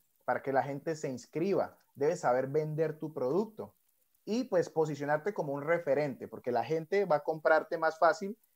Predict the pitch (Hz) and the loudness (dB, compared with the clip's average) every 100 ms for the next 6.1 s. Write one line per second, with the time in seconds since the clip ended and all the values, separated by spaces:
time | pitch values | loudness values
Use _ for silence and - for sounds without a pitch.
0 | _ 147 143 135 139 170 156 139 147 - | _ -8 0 0 0 -2 -4 -4 -8 -8
1 | - 147 - - - - _ _ _ _ | 0 0 0 -12 -18 -20 _ _ _ _
2 | _ - 165 240 _ _ _ _ 143 - | _ 0 0 0 _ _ _ _ -20 -2
3 | 175 208 202 202 196 233 - 160 139 156 | -2 0 2 6 8 6 2 0 0 4
4 | 165 175 170 165 170 139 165 226 151 104 | 4 4 4 2 0 -2 2 4 4 -2
5 | - 160 170 175 190 185 - 208 196 101 | -4 0 0 0 -4 -4 0 2 2 -2
6 | 90 | -6